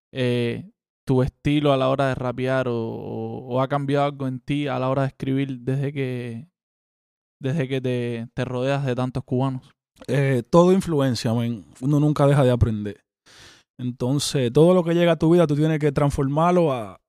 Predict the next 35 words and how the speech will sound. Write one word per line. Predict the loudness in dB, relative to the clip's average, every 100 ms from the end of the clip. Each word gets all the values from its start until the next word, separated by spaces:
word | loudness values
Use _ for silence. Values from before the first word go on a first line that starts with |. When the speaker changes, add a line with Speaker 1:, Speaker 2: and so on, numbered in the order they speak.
| -14
Speaker 2:
a | -8
como | -4 -2 -2 -4
te | -6
acomode | -4 -2 -2 0 -2
a |
ti. | -2 -8 _ _ -20 -20 -20 _ _ -10
Entonces, | -6 -2 0 0 -2
sí, | -2 -2 0
men, | 0 0 -2 -2
eh, | -6 -10
al | -10 -4
principio, | -2 -2 -2 0 0 0
cuando | -2 -4
llegó, | -4 -2 -4
cuando | -2 0 0
llegó | 2 4
la | 4
música, | 4 2 0 0 0
la | -2
primera | 0 2 2
música | 2 2 0 2 2 2 0 -6 -16 -20 _ -4
que | 0
yo | 0
escuché | 0 0 0
así | 2 0 0 0 -2 -4 -6
fue | -4 -2 -2 -2
los | -2
boricuas, | -2 -2 -2 -6
fueron, | -6 -4
eran | -4 -4
los | -4
que | -2
llegaban | 2 4
Speaker 1:
Duro. | 2
Speaker 2:
primero, | -2 -2 0 0 -2 -4